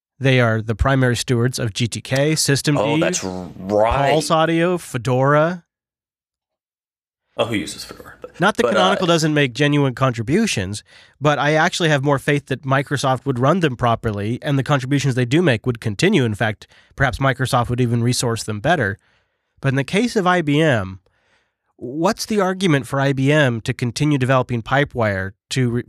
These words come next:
Speaker 1: to, to create a unified audio and video pipeline for the Linux desktop?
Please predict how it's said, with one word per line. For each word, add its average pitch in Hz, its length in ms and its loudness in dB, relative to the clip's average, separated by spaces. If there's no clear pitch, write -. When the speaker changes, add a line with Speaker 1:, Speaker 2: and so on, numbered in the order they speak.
Speaker 1:
to, 131 100 -2
to - 280 -10
create 143 380 0
a 131 60 0
unified 131 600 2
audio 139 340 2
and 131 100 0
video 139 300 2
pipeline 117 680 -4
for - 180 -6
the 117 80 -4
Linux 117 280 -2
desktop? 127 440 -4